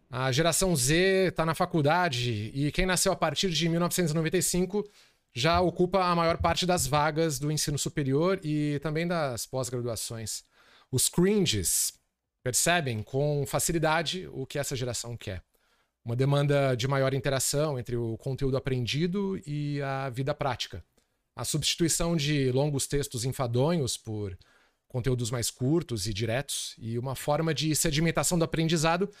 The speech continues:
que seja mais transformadora. Nós não sabemos se é a geração Z que está transformando a maneira de ensinar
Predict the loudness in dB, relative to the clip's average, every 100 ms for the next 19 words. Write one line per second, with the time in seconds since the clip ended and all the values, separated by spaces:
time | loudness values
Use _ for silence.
0 | -20 _ _ -2 2 4 4 2 2 0
1 | -2 0 0 2 0 2 2 2 0 -6
2 | _ _ _ _ _ _ -2 0 2 0
3 | 0 2 4 4 2 2 2 2 2 4
4 | 4 2 2 0 0 0 -2 0 0 0
5 | -4 _ -6 -4 -2 -2 -2 -4 -2 -4
6 | -2 0 2 2 2 2 2 2 0 0
7 | -2 -2 0 0 0